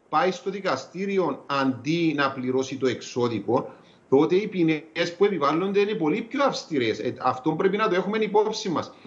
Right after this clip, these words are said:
Και το ύψος του, του ποσού του εξω-, του, για το κόκκινο φανάρι που είναι τριακόσια ευρώ, ε, είναι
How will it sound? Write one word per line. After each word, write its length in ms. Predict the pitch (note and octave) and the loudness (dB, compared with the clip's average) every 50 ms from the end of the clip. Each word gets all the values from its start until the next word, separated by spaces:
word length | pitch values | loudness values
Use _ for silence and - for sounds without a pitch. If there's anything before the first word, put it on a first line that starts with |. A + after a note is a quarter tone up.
| - - - | -20 -14 -4
Και 140 | - D3 C#3+ | 0 0 2
το 160 | C3+ C3+ C3+ | 4 6 4
ύψος 540 | D#3 G3+ G#3 - - - A3+ A3 G#3+ - - | 4 4 0 -4 -6 -2 0 0 0 0 -2
του, 340 | - A3 G#3+ G3+ F3+ D#3+ D#3+ - | -6 -4 -4 -2 0 -2 0 0
του 140 | D#3+ D3+ | 0 0
ποσού 360 | - D#3+ - - - - E3+ E3 | 2 4 2 2 2 0 -2 0
του 100 | F3 F#3+ | 2 2
εξω-, 460 | F#3+ F#3+ - - - D#3 D3 C#3 - - | 2 2 -2 -2 0 2 2 2 2 4
του, 300 | D3+ D3+ D3 C#3 C#3+ C#3+ D3 | 6 6 6 6 2 0 0
για 160 | F3 E3+ E3 | 2 2 2
το 260 | E3 E3+ E3 D#3+ D#3 - | 2 0 0 0 0 2
κόκκινο 360 | F#3+ G3+ G3 - - G3+ G3+ | 0 0 0 0 -4 -4 -4
φανάρι 400 | - - F3+ D#3 E3 F3 F3 E3+ D#3+ | -4 -2 0 2 2 2 2 0 2
που 100 | D#3 E3+ | 0 0
είναι 120 | F#3 F#3 | 0 0
τριακόσια 420 | E3+ F3+ C#3+ C#3 D3 D#3+ E3 F#3+ F3+ | -2 0 -2 -2 -2 -2 0 2 0
ευρώ, 480 | D#3 C3 C#3 D3+ D#3+ D#3+ F3+ G3 - - - - - - - - - | 0 0 0 2 2 2 2 0 -4 -10 -20 -20 -20 -20 -16 -6 0
ε, 100 | - D3 - | 2 2 4
είναι 200 | - F3 F3+ G#3 | 4 4 4 4